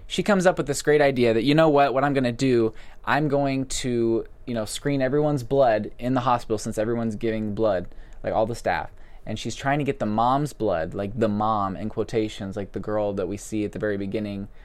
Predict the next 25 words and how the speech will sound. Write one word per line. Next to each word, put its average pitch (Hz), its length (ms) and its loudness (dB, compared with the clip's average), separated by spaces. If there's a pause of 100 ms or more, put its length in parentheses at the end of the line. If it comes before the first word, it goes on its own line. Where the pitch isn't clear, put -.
(160)
um, 101 260 -4
who 113 80 -4
has 113 180 2
the 101 100 -2
child 120 540 4
and 107 80 -2
her 101 80 -2
husband 113 340 -2
dies 110 260 2
and 107 100 -4
gets 92 120 -6
thrown 113 220 0
into 110 120 0
the 104 80 0
swamp, 107 340 -2
how 92 120 0
it 90 80 0
all 104 160 2
started. 95 480 0 (480)
Um, 104 320 -2
wanting 170 280 2
to 156 80 0
get 147 180 2
her 160 420 2
blood, 117 600 2